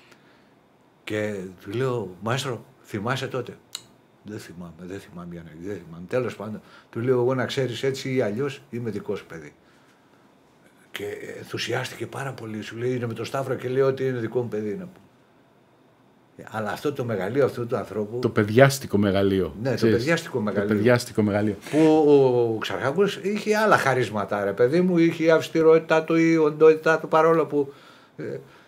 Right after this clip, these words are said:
Speaker 1: <laughs> λοιπόν, ήταν όμως θηρίο ανήμερο, έτσι.
Speaker 2: Εδώ έχετε να κάνει βέβαια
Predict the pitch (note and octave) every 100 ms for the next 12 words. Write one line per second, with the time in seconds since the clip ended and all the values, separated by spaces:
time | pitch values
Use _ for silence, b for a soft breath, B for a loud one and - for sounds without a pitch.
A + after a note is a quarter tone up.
0 | b b _ - _ - - - - -
1 | - - - - F3 D3+ - B B B
2 | C#3 D#3 D#3+ D3+ F3+ G3+ F#3+ G3 G3+ G#3
3 | G3 F#3+ G#3 G#3+ F3 F#3+ F#3+ A2+ F#2+ D#2
4 | F#2+ F#2+ F#2 E2+ - - C3 A#2 G#2+ D3
5 | D#3+ - _ _ _ - C#3+ C#3 E3 D#3+
6 | C3+ B2 C#3 D3+ A#2 B2+ A#2+ A#2+ A2 G2
7 | F#2 -